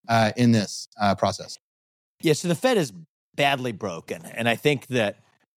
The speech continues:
Speaker 2: part of what we need is to restore the true purpose of what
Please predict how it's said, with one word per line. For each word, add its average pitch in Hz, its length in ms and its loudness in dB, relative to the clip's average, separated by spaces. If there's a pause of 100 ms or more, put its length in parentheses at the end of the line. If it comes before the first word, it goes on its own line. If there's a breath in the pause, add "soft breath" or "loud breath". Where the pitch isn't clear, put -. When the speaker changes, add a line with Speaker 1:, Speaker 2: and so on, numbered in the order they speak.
Speaker 2:
part 175 240 2
of 143 120 0
what 135 180 -6
we 117 160 -8
need 113 400 0
is 98 180 -2
to 123 140 -2
restore 104 1000 2 (560 soft breath)
the 104 680 2
true 165 280 4
purpose 143 640 0
of 127 440 -2
what 123 360 0